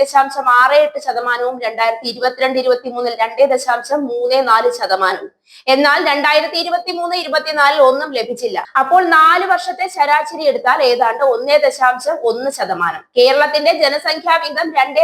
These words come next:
ദശാംശം അഞ്ചേ അഞ്ച് ശതമാനം എന്ന് ഓർക്കണം. ഫിനാൻസ് കമ്മീഷൻ പോലും ഒന്നേ ദശാംശം ഒൻപത് എട്ട് ശതമാനം നികുതി വിഹിതം കേരളത്തിന് അനുവദിക്കുമ്പോൾ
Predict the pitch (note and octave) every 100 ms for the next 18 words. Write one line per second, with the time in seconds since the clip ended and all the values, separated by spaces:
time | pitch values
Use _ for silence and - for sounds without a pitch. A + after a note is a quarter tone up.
0 | D#4+ E4 D#4 D4+ E4 D4 D4 C#4+ E4 D4
1 | D4 E4 C4 C4+ C#4 C#4 C4+ C4 G#3 G#3
2 | F3+ - _ _ _ C#4 D4 E4+ F4 E4+
3 | E4+ F4 F4 D#4+ C#4 D4 D#4 C4+ C#4+ D4
4 | C#4+ D4+ C#4+ C#4+ D#4 C#4 C#4 C#4+ D4 C4+
5 | B3+ F4+ E4+ C#4 C#4 C4+ D#4 D4 B3 C#4
6 | D4+ C4 C4 C4+ E4 C4+ B3+ C4+ C4 C4+
7 | B3 A#3+ C#4 C#4 A#3+ G3 G3+